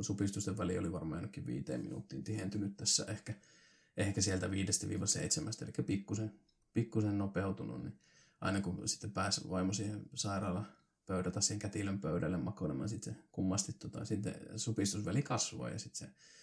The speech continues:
vielä niinku aiheutti epäluuloa siinä kätilössä, että no eihän tässä ole vielä hätää, että näitähän tulee vaan joku kymmenen minuutin välein tai muuta. Ja ei siinä sitten kehannut itse käydä inttämään, että no ei kun kyllä niitä oikeasti on tullut, että meillä on täällä tää laskurikin päällä, että niitä on oikeasti tullut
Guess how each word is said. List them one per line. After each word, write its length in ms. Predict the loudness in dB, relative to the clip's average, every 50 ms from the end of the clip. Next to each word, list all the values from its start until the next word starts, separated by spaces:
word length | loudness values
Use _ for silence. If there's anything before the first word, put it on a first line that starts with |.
| -20 -20 _ _ -2
vielä 220 | 0 0 2 2
niinku 220 | 0 -2 0 0 0
aiheutti 380 | 0 0 -2 -2 -2 -2 -2
epäluuloa 680 | -2 0 0 2 4 6 6 8 8 6 6 4 4 2
siinä 220 | 2 2 0 -2
kätilössä, 680 | -2 -4 -6 -6 -6 -4 -4 -2 -2 0 -2 -2 -2
että 200 | -4 -8 -8 -10
no 80 | -8 -6
eihän 160 | -6 -6 -4
tässä 220 | 0 2 2 2 2
ole 80 | 0
vielä 180 | -4 -4 -4 -4 -4
hätää, 280 | -6 -6 -6 -6 -6
että 180 | -6 -8 -10 -12
näitähän 340 | -10 -10 -8 -8 -10 -10 -10
tulee 300 | -10 -8 -8 -6 -6 -8
vaan 140 | -8 -8
joku 260 | -8 -8 -8 -10 -10 -8
kymmenen 380 | -6 -4 -2 0 0 -2 -2 -4
minuutin 320 | -6 -6 -8 -8 -8 -8
välein 300 | -8 -8 -8 -8 -8 -8
tai 160 | -8 -6 -6 -6
muuta. 300 | -4 -4 -4 -4 -2 -2
Ja 80 | -2 -2 -4 -6 -16 -20 -20 -20 -20 -20 -20 -20 -20 -20 -8 -2
ei 120 | 0 0
siinä 200 | 2 2 2 0
sitten 360 | 0 -2 -2 -4 -6 -6 -6 -4 -2
kehannut 320 | 0 2 4 4 4 4
itse 160 | 2 2 0
käydä 240 | 0 0 0 0 2 2
inttämään, 460 | 4 4 4 4 2 0 0 0 -2
että 140 | -2 -4 -4 -4 -2
no 60 | 0
ei 100 | 2 2
kun 120 | 2 2
kyllä 240 | 4 4 6 6 8
niitä 280 | 8 8 6 6 2 2
oikeasti 480 | 4 4 4 4 4 2 2 2 2
on 140 | 0 2 2
tullut, 300 | 2 2 2 2 2 2
että 180 | 0 -2 -4 -4
meillä 260 | -2 -2 -2 -2 -2
on 60 | -2
täällä 260 | -2 -2 -2 -2 -2
tää 280 | -4 -4 -4 -4 -4 -4 -2 0
laskurikin 680 | 2 2 2 2 0 -2 -4 -4 -4 -6 -8 -12 -12 _
päällä, 340 | -10 -8 -6 -4 -2 -2 -2
että 220 | -2 -4 -6 -8
niitä 260 | -6 -6 -6 -6 -4 -4
on 60 | -4
oikeasti 420 | -4 -4 -4 -6 -8 -8 -10 -12 -12
tullut 300 | -12 -12 -12 -12 -12 -14